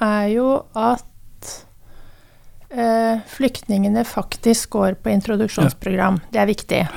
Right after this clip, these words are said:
Speaker 1: tror jeg. Og så kan du si, hvis man da er ressurssterk og vellykket, så behøver man jo ikke å gå der i to år. Altså hvis man klarer å skaffe seg jobb for det. En annen fordel, hvis du sammenligner med Sverige, er jo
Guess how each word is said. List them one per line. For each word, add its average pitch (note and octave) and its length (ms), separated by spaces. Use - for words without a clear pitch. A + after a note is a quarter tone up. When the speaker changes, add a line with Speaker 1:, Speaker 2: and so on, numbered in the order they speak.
Speaker 1:
tror G3+ 220
jeg. E3 300
Og A#3+ 100
så A#3+ 140
kan A#3 160
du A#3+ 80
si, A3 220
hvis G3 260
man A3+ 240
da G#3 400
er G#3 460
ressurssterk G#3+ 800
og A3+ 100
vellykket, A3 480
så - 140
behøver G#3+ 360
man F3 180
jo G#3 100
ikke C4+ 160
å G#3 60
gå F3+ 160
der G3 180
i A3 60
to G#3+ 260
år. C4 160
Altså A3+ 180
hvis A3+ 160
man A3 120
klarer G3+ 280
å F#3+ 80
skaffe - 220
seg G3+ 200
jobb G3 180
for G3+ 160
det. A#3+ 160
En C4 160
annen B3+ 380
fordel, A#3+ 440
hvis C4 160
du C#4 80
sammenligner A3 800
med B3 120
Sverige, A3+ 440
er A3 300
jo B3+ 240